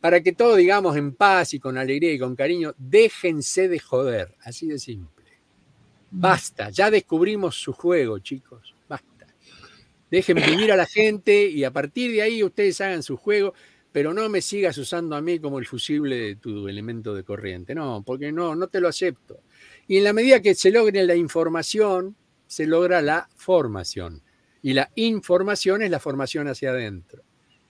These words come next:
Speaker 1: Y eso es el conocimiento. Pero la información bien dada, que pueda ser masticable y tragable, no que se te quede atragantada acá en la garganta y vos decís, "Me estoy muriendo,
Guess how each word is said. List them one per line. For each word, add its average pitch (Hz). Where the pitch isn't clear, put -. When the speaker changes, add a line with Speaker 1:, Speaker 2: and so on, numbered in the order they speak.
Speaker 1:
Y 202
eso 220
es -
el 160
conocimiento. 120
Pero 127
la 151
información 170
bien 226
dada, 196
que 165
pueda 226
ser 196
masticable 202
y 151
tragable, 131
no 196
que 160
se -
te 135
quede 175
atragantada 143
acá 151
en 160
la 151
garganta 143
y -
vos 127
decís, 127
"Me -
estoy -
muriendo, -